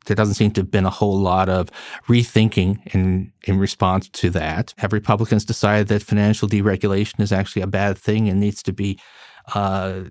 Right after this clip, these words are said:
reconsidered? I, I don't see that. Um, and the movement of Democrats towards a more progressive set of, of policy stuff doesn't seem to be much affected by the financial crisis either.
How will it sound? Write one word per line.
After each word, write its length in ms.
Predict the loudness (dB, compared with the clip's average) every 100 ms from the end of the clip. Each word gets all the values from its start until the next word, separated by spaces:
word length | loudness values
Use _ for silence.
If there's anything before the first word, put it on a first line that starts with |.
| -8
reconsidered? 880 | -4 -2 0 0 2 2 2 0
I, 200 | -2 -4 -2
I 120 | 0
don't 140 | 0
see 240 | 0 -2 -4
that. 400 | -4 -8 -8 -12 _ -6
Um, 380 | -2 0 0 -2 -6 -20 -10 0
and 260 | 2 4
the 340 | 4 4 2 -2 -12 _ _ 2
movement 420 | 4 4 2 2
of 140 | 2
Democrats 560 | 2 2 2 0 -2 -4
towards 340 | 0 0 0
a 340 | 0 0 0 0
more 200 | 0 0
progressive 560 | -2 -2 0 0 -4
set 260 | -2 -2 0
of, 280 | -2 -8 -10
of 220 | -8 -6
policy 340 | -4 -2 -2 -4
stuff 340 | -4 -4 -2
doesn't 240 | 0 0 0
seem 240 | 0 -2
to 60 | 0
be 80 |
much 240 | -2 -2 -4
affected 360 | -6 -6 -4
by 100 | -4
the 100 | -4
financial 440 | -4 -4 -4 -6 -6
crisis 400 | -4 -4 -6 -6
either. 320 | -4 -4